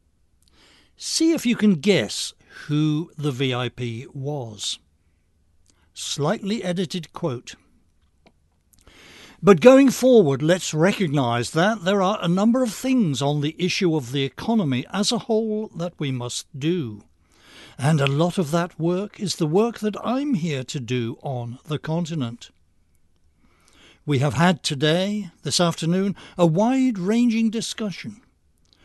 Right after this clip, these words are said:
We have discussed a number of important topics, including the importance of concepts and priorities, such as freedom and liberty, which are, to be sure, at the core of who we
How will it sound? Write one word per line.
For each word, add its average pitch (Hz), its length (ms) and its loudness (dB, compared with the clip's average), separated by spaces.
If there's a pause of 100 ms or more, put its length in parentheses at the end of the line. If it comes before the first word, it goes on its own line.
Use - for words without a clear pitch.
(180)
We 135 140 0
have 135 120 0
discussed 160 460 0
a 175 60 4
number 180 340 4
of 151 240 -4
important 196 720 -4
topics, - 500 -6
including 196 840 -4 (440)
the 185 140 4
importance 196 800 -2
of - 200 -2
concepts - 1040 -4
and 156 340 -4
priorities, 156 840 -4 (240)
such - 440 -4
as 233 340 -2
freedom 185 720 -2
and 165 240 -2
liberty, 143 580 -6 (420)
which 131 280 -2
are, 160 420 0
to - 140 -6
be 123 140 -4
sure, 196 420 -2 (200)
at 247 200 0
the 311 100 -2
core 233 600 0
of 156 260 -4 (320)
who 220 360 2
we 202 380 0